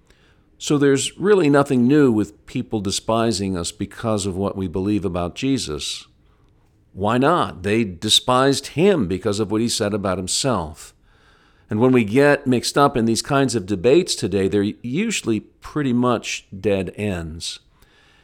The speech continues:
And here's where that interesting statement of Jesus applies to us. If people cannot believe in Jesus,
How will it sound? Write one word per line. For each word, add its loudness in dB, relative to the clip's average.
And 0
here's 4
where 4
that 2
interesting 0
statement 2
of -4
Jesus -2
applies -4
to -8
us. -4
If -6
people 0
cannot 0
believe 2
in -2
Jesus, 0